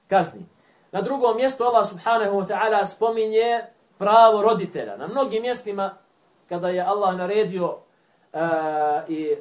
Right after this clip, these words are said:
spomenuo svoje pravo, odmah na drugom mjestu dolazi pravo, pravo, dakle, roditelja, „Wa bil walidayni ihsana”, i budite prema, do, e, prema roditeljima dobročinitelji, ka-, kaže Allah dželle,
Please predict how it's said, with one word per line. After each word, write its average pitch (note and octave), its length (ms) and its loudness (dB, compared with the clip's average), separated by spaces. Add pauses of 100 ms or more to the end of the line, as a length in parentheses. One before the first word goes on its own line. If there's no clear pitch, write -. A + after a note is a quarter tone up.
spomenuo G3 520 -2
svoje G#3+ 360 0
pravo, G#3 500 0
odmah F3+ 300 -4
na F3 60 -6
drugom F3 200 -6
mjestu E3 240 -8
dolazi C#3+ 220 -6
pravo, E3+ 540 -4
pravo, D#3 280 -4
dakle, D3+ 260 -6
roditelja, F3 360 -6
„Wa E3 140 -2
bil F#3 180 -2
walidayni F#3 520 -4
ihsana”, F#3+ 340 -8
i E3 60 -8
budite F#3+ 360 -8
prema, E3+ 320 -8 (100)
do, D3+ 200 -4 (300)
e, - 40 -8
prema E3+ 200 -8
roditeljima F#3+ 540 -6 (1300)
dobročinitelji, F3+ 560 -6
ka-, F3 260 -4
kaže E3 240 -6
Allah D#3 460 -4
dželle, D#3+ 380 -4